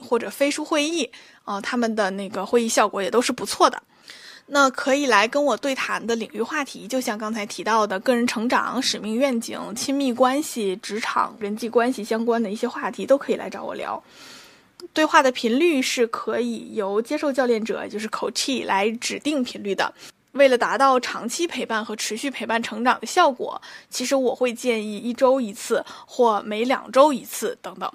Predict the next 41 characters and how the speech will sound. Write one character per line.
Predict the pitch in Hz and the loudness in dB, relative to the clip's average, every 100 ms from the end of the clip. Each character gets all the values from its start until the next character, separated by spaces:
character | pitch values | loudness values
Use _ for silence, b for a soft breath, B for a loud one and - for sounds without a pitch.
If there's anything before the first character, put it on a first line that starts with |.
| B B B | B B B
那 | - 262 | 0 4
么 | 254 240 - - | 6 4 2 -10
我， | 220 202 131 - - | -2 0 0 -2 -6
呃， | 214 208 | -4 -2
最 | 349 311 | -2 0
低 | 359 427 | 4 4
的 | |
频 | 392 - 185 | 4 -4 -6
率 | 220 196 | -6 -4
我 | 190 185 | -4 -6
会 | 208 190 | -4 -4
建 | - 214 208 | 0 0 0
议 | |
不 | 196 - | -6 -6
要 | 185 196 | -2 -2
低 | 196 214 214 | -2 -6 -6
于 | 196 | -6
每 | 202 - | -6 -6
个 | 196 | -2
月 | 294 311 | 2 4
一 | 185 | 2
次。 | - - - _ _ - - | -6 -8 -10 _ _ -6 4
保 | 196 269 | 4 4
持 | - 277 | -2 0
一 | 285 240 | 0 -2
个 | 247 277 247 | 4 6 6
固 | - 330 | 4 -2
定 | 277 269 | 0 0
的， | 240 220 - _ _ | 0 0 -4 _ _
相 | - 311 311 | 0 2 4
对 | 311 | 6
来 | 233 | 6
讲 | 233 233 | 4 0
比 | 240 196 | -2 0
较 | 247 | 0
紧 | 240 214 | 0 -6
密 | - 262 | -4 -2
的 | 240 | -2
对 | 240 262 | -2 -2
话 | 339 320 | 0 0
频 | - | -2